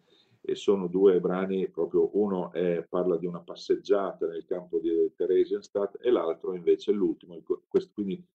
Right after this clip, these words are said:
quest-, la parte musicale di questa celebrazione finirà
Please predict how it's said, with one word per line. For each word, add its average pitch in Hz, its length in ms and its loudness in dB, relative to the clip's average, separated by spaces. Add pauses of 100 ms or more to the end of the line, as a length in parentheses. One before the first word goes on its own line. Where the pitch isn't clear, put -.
quest-, - 280 4
la 98 160 -2
parte - 340 0
musicale 98 920 0
di - 200 -14
questa - 520 2 (280)
celebrazione 110 1080 0 (200)
finirà - 600 -2